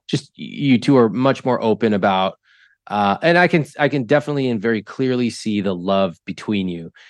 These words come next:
And I love s-, being able to connect that to your money. 'Cause when I see this money, I don't just see a conscious spending plan, right? I see beautiful vacations and I see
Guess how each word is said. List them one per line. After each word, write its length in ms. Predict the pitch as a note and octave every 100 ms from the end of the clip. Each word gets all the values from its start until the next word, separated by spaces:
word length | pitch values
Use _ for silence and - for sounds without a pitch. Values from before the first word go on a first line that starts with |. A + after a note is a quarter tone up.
| _ _ _ _ _ -
And 140 | A#2 A#2+
I 80 | A2+
love 300 | A#2 B2 -
s-, 160 | -
being 240 | - A2+ A2
able 140 | G2+
to 60 | G2+
connect 420 | - G2+ G2 -
that 180 | F#3+ -
to 100 | -
your 120 | E2+
money. 360 | E2 F2 D#2+ - _ _ _ _ _ _ _
'Cause 440 | - G2 F#2+ - -
when 160 | G#2+
I 100 | G#2+ C3+
see 180 | -
this 200 | A#2+ A2
money, 420 | A2 A#2+ A2+ F#2 - _ -
I 80 | G#2+
don't 180 | A#2
just 200 | - G#2
see 160 | - A2
a 60 | G2
conscious 380 | G#2 F#2+ -
spending 380 | - A#2+ A2+ F#2
plan, 320 | - F#2 F2 - _ _ _ _ -
right? 180 | F2+ -
I 100 | G#2
see 320 | - G2+ F2 _
beautiful 460 | A#2 A#2 A2 - G2+
vacations 1080 | F#2+ E2+ G#2 F#2+ - G2 F#2 F#2 G2 - - _ _ -
and 160 | G2 F#2+
I 140 | F#2
see 640 | F#2 - G2+ F#2 F2+ E2+